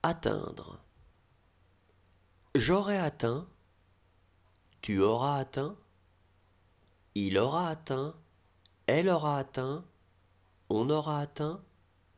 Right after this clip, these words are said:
Nous aurons atteint. Vous aurez atteint. Ils auront atteint. Elles auront atteint. Appuyer.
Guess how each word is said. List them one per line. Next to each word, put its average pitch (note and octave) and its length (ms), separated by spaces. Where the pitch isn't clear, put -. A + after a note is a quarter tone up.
Nous G#2 400
aurons G3+ 320
atteint. F#3 440
Vous F2+ 360
aurez C3+ 260
atteint. A#2 480
Ils G2+ 400
auront F#3 300
atteint. C3+ 440
Elles G3 360
auront A#2+ 320
atteint. - 380
Appuyer. A#2+ 680